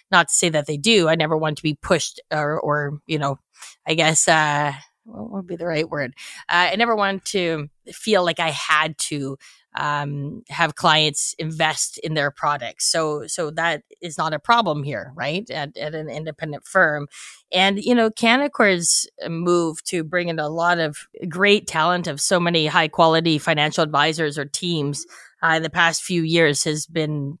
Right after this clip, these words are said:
just amazing. And so, you know, I, I was excited to, to come back here because, again, it's a, it's a place that I wanna be. You're excited to, you know, come to the office every day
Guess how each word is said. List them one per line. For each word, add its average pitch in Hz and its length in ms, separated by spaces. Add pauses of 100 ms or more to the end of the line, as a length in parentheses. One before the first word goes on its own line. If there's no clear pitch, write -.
(120)
just 185 300
amazing. 147 640
And 147 140
so, 170 280 (280)
you 220 100
know, 202 80
I, 185 400 (140)
I 180 100
was 190 140
excited 180 540
to, 156 340
to 151 180
come 156 220
back 214 340
here 147 240
because, 160 500
again, 180 360
it's - 260
a, 156 220 (360)
it's - 160
a 196 60
place 190 320
that 170 160
I 165 220
wanna 175 260
be. 151 460
You're 156 200
excited 170 640
to, - 140
you 156 460
know, 143 160
come 165 240
to 170 100
the 156 140
office 180 400
every 156 200
day 139 300